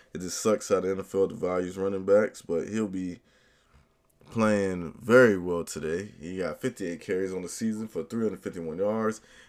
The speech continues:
eight T Ds, six point, point, six one, six point one yards a rush. Uh, I don't see him slowing down, not against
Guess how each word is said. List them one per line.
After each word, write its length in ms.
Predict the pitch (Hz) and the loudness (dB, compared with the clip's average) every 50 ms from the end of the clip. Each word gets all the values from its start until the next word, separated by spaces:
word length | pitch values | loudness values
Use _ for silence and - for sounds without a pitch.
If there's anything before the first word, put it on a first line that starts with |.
| - - - | -6 0 4
eight 440 | 165 175 170 165 - - - - - | 6 6 6 4 0 -6 -12 -10 -4
T 420 | - 120 113 107 104 98 92 90 | 0 4 4 4 4 2 0 -2
Ds, 580 | 85 87 87 92 90 90 87 90 90 85 - - - - _ - | -4 -4 -4 -4 -4 -4 -4 -6 -6 -8 -10 -12 -20 -20 _ -14
six 340 | - - 170 165 147 - | -10 -6 -6 -6 -6 -6
point, 260 | - 120 113 104 95 - | -6 -4 -2 -2 -2 -4
point, 280 | - 104 98 98 - - - - | -4 -4 -2 -4 -4 -6 -10 -14
six 340 | - - - 156 - - | -10 -8 -8 -8 -8 -6
one, 440 | 131 127 123 123 120 117 117 113 117 - _ _ _ _ | -4 -2 -2 0 0 0 -2 -4 -6 -8 _ _ _ _
six 440 | - - - - 170 160 160 - - | -10 -4 0 0 0 0 0 -4 -10
point 440 | - - - 131 131 131 127 107 101 | -8 -2 2 4 4 6 4 4 2
one 500 | 104 110 113 113 110 107 104 95 - - | 2 2 2 2 2 0 0 -2 -4 -8
yards 420 | - 87 92 95 101 101 98 95 92 | -4 2 4 6 6 6 6 4 2
a 80 | 82 | 0
rush. 380 | 80 82 87 101 117 - - - _ _ - - - - - - - - _ _ - | 0 0 0 0 -2 -6 -12 -20 _ _ -20 -20 -20 -20 -20 -20 -20 -20 _ _ -8
Uh, 300 | - 71 87 90 87 90 | -6 -4 -2 -2 -2 0
I 200 | 90 95 113 117 | 2 4 4 6
don't 120 | 110 101 98 | 6 4 2
see 220 | - - 104 98 | 0 -2 -2 -2
him 160 | 95 90 85 | -2 -2 -4
slowing 420 | - - - 90 87 85 82 82 80 | -6 -8 -6 -4 -2 -2 -2 -2 -2
down, 560 | 82 82 82 85 92 98 107 113 110 - - - - | -2 -2 -2 -2 -2 -2 -2 -4 -4 -8 -10 -10 -4
not 280 | 101 117 110 101 92 | 0 2 2 2 2
against 500 | 90 87 85 85 76 - - - - - | 0 -2 -4 -6 -6 -8 -10 -12 -14 -14